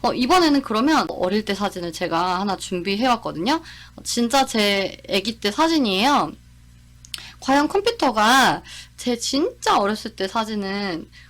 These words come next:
과연 몇 살로 인식할까요? 자, 한번 눌-, 깃발을 눌러볼게요. 우와, 한 살!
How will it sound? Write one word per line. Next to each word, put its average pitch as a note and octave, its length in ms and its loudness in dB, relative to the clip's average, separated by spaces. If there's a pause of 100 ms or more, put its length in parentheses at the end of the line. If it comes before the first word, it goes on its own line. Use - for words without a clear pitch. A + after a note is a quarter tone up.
(100)
과연 G3+ 240 0
몇 F#3+ 120 0
살로 C#4 280 2
인식할까요? D3 760 -6 (1600)
자, G3+ 160 -12
한번 A#3 340 -2
눌-, F#3+ 180 -4
깃발을 C#4 460 -2
눌러볼게요. F3+ 680 -6 (3250)
우와, A#3+ 380 6
한 G#4 280 2
살! G#3 380 2